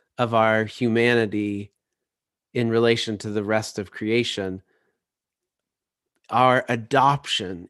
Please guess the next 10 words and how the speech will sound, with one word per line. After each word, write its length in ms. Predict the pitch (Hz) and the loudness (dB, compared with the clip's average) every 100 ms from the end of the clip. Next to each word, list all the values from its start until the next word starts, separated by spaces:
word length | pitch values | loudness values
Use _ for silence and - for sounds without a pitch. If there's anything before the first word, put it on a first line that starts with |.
| - | -4
into 400 | 127 123 120 120 | -2 -2 -4 -4
the 100 | 107 | -6
triune 600 | - - 110 113 110 107 | -6 -2 0 0 -2 -2
nature 340 | 101 98 - 95 | -4 -6 -8 -10
of 160 | 90 | -10
God, 400 | 90 82 85 110 - _ _ _ | -12 -10 -12 -16 -20 _ _ _
the 140 | 113 - | -10 -4
ecosystem 920 | 127 110 113 98 101 92 - 92 90 - _ _ _ | -2 -2 -4 -4 -8 -10 -10 -10 -10 -16 _ _ _
of 220 | - 90 - | -14 -14 -10
God. 420 | 90 78 87 | -10 -10 -14